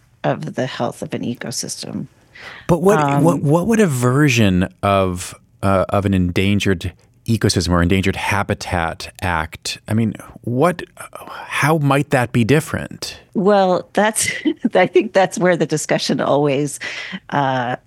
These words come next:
Speaker 1: always ends up getting hung up, is that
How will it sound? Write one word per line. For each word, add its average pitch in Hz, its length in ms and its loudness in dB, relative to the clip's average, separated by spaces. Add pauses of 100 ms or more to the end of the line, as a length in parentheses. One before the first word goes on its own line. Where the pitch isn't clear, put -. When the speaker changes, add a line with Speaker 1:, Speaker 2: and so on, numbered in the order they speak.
Speaker 1:
always 170 520 -2 (480)
ends 156 320 2
up 143 240 -2 (400)
getting 147 300 0
hung 151 300 -2
up, 294 280 0
is 165 200 -2
that - 360 2